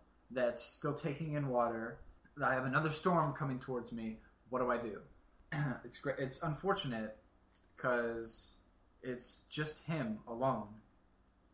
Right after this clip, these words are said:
It's really, it's like an eight-day experience with him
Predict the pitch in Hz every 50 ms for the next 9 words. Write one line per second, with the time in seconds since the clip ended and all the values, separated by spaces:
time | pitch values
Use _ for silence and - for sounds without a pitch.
0 | _ - - 123 113 - 117 135 147 147 139 135 127 123 120 120 - - - 135
1 | 123 120 117 110 - 143 156 147 - 147 139 131 127 - - - - 131 123 117
2 | 110 107 107 104 107 110 - - - - - - _ _ _ _ _ _ _ _
3 | - - 123 120 117 - - - 135 127 127 123 123 120 120 117 113 113